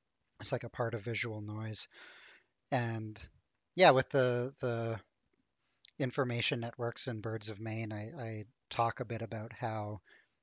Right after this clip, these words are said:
it eventually rots, which is not necessarily, not necessarily a default,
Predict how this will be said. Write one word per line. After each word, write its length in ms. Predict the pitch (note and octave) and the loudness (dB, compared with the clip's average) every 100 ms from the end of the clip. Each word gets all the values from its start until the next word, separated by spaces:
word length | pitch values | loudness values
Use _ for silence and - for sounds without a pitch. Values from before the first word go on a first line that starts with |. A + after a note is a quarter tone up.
| _ | _
it 180 | A#2 G#2+ _ - | -4 -4 _ -6
eventually 880 | A#2 A#2+ A2+ - A2 G#2+ G#2+ F#2+ - _ _ _ - | -2 0 0 -2 -2 -4 -6 -8 -14 _ _ _ 6
rots, 600 | C3 B2 - - - - | 10 10 8 0 -4 -2
which 280 | B2 - - | -2 0 0
is 140 | A2+ | -2
not 220 | A#2 A2+ - - | -2 -4 -4 -6
necessarily, 1080 | A2+ - A2 - A2 A2 G#2+ A2 G2+ G2+ F2+ _ - - - _ _ _ _ _ - | -4 -2 -2 -2 -2 -4 -4 -6 -6 -8 -10 _ -20 -20 -20 _ _ _ _ _ 4
not 160 | C#3+ | 6
necessarily 540 | C#3 C3+ C#3 B2+ A#2+ A2 | 8 4 4 4 4 0
a 60 | |
default, 520 | G#2 G#2+ G#2 - G2+ | -4 -6 -8 -8 -10